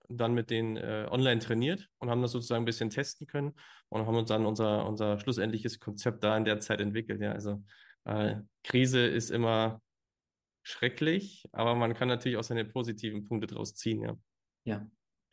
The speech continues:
Speaker 2: Das heißt, während Corona wart ihr noch hauptberuflich Polizeibeamte, dann habt ihr das Ganze, wenn ihr zweitausendsiebzehn angefangen habt, mit der, ähm, also Kunden zu betreuen, dann habt ihr es ja sehr, sehr lange parallel betrieben, oder?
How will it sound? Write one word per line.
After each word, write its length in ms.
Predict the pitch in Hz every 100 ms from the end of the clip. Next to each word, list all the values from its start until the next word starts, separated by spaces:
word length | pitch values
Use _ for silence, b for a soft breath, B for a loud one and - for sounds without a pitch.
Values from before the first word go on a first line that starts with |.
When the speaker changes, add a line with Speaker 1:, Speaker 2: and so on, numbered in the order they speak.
| B B _ _ _ _ -
Speaker 2:
Das 160 | -
heißt, 380 | 120 127 110 104
während 300 | 117 180 220
Corona 500 | - 104 131 196 156
wart 240 | 123 139
ihr 60 | 160
noch 280 | 147 139 -
hauptberuflich 600 | 113 117 170 170 165 160
Polizeibeamte, 1040 | - 113 - 98 117 151 190 190 220 240 -
dann 180 | 110 110
habt 180 | -
ihr 80 | 180
das 160 | 160 160
Ganze, 260 | 131 160
wenn 120 | 143 131
ihr 100 | 123
zweitausendsiebzehn 840 | - 110 107 - - - 185 175
angefangen 500 | 113 151 175 175 165
habt, 180 | 160 -
mit 160 | 131
der, 540 | 127 127 127 - - -
ähm, 100 | -
also 160 | 110
Kunden 240 | 123 160 160
zu 100 | 147
betreuen, 380 | 139 - 135 160 B B _
dann 260 | 113 110
habt 160 | 113 -
ihr 60 | 147
es 120 | -
ja 120 | 110
sehr, 280 | 95 120 185
sehr 160 | 180
lange 220 | 147 156 156
parallel 460 | 147 127 123 156
betrieben, 420 | 156 - 196 151
oder? 320 | 101 117 190